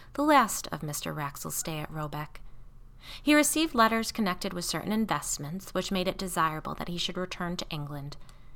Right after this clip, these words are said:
His work among the papers was practically done, and traveling was slow. He decided, therefore, to make his farewells, put some finishing touches to his notes, and be off. These finishing touches and farewells, as it turned out,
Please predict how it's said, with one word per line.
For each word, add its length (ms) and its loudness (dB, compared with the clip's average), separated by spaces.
His 180 4
work 240 6
among 220 6
the 80 0
papers 420 -2
was 120 -6
practically 500 -4
done, 380 0
and 160 6
traveling 380 4
was 100 -2
slow. 420 -2
He 120 2
decided, 420 4
therefore, 420 2
to 120 -4
make 160 -4
his 140 -6
farewells, 540 -2
put 160 -2
some 140 2
finishing 360 2
touches 400 -4
to 120 -4
his 120 -6
notes, 400 -8
and 160 0
be 100 0
off. 380 -8
These 240 4
finishing 380 2
touches 340 -6
and 140 0
farewells, 540 4
as 140 -4
it 80 -6
turned 240 -2
out, 220 2